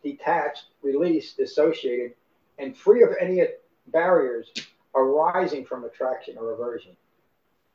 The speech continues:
Having abandoned the perception of the dimensions of infinite space,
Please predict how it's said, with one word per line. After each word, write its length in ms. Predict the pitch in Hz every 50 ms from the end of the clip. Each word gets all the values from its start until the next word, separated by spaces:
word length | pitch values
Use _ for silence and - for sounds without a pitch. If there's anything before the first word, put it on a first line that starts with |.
| _ _
Having 280 | 160 156 160 165 165 156
abandoned 600 | 147 - - 165 180 190 233 247 233 233 208 175
the 60 | -
perception 580 | - - 147 139 - 175 190 190 - - 190 165
of 140 | 143 139 -
the 60 | 127
dimensions 480 | - - 147 160 185 - - 170 143 131
of 140 | 135 135 156
infinite 380 | 151 147 - - - 127 -
space, 480 | - - - 147 165 196 202 - -